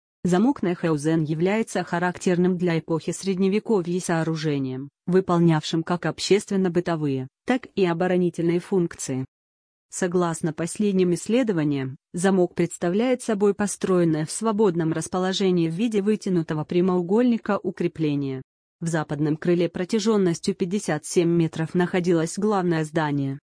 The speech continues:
Южное и северное крывали замка имели длину около девяноста метров. С востока замок был защищён мощной оборонительной стеной. Весь замок был обнесён крепостной стеной и широким рвом с водой.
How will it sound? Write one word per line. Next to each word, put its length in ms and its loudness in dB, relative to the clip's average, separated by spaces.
Южное 480 2
и 60 0
северное 520 0
крывали 460 0
замка 540 2
имели 280 4
длину 380 2
около 420 2
девяноста 520 0
метров. 420 -2
С 100 -10
востока 480 0
замок 460 2
был 160 4
защищён 560 0
мощной 400 2
оборонительной 800 0
стеной. 500 -2
Весь 320 0
замок 480 2
был 200 2
обнесён 520 0
крепостной 540 0
стеной 420 2
и 140 -2
широким 500 0
рвом 380 0
с 100 -10
водой. 440 -2